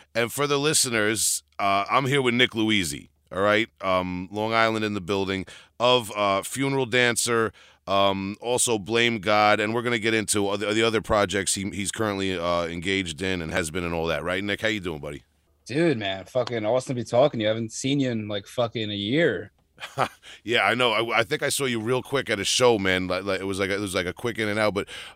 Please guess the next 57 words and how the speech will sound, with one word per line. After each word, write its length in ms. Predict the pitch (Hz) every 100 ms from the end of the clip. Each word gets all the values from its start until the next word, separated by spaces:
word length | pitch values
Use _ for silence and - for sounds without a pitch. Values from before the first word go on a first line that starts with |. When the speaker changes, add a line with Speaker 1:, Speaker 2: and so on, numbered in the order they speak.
| -
Speaker 1:
um, 460 | 104 101 101 101 110
yeah, 120 | 131
it's 160 | 113
been 140 | - 110
a 60 |
long 280 | 104 120 120
time, 340 | - 110 104 104
man, 280 | 104 104 104
and 340 | 95 95 92 - - - _
a 80 | 92
lot 240 | 104 123 143
has 140 | 120
changed. 680 | - 127 123 123 123 - - 107
Um, 600 | 101 101 98 98 98 98 95
uh, 200 | 90 90
it's 140 | 92
hard 180 | 117 123
to 60 | 117
keep 260 | 127 98
up 120 | 117
with 160 | 98 82
you 160 | 110 113
and 100 | 92
some 200 | 113 101
of 80 | 101
your 140 | 110
bands 360 | 95 98 98 85
and 80 | 95
all 80 | 92
that. 80 |
So, 220 | 85 104 98
so 180 | -
we're 120 | 101 104
gonna, 260 | 117 110 - - - - -
uh, 260 | 95 95 104
you 80 | 117
know, 80 |
we 120 | 110 113
were 100 | 113
just 180 | 107
talking 280 | - 123 104
behind 260 | 113 107 101
the 40 |
scenes 280 | 90 120 98
about 220 | 98 85
Surgical 440 | - 117 104 98 92
Strike, 300 | - 95 85
but 80 |
we 100 | 95
gotta 220 | 113 120 104
go 100 | 104
back 280 | 101 95
e-, 180 | 98 95
even 260 | 98 101 87
further 360 | - 98 92
than 200 | 90 87
that. 280 | 90 87 87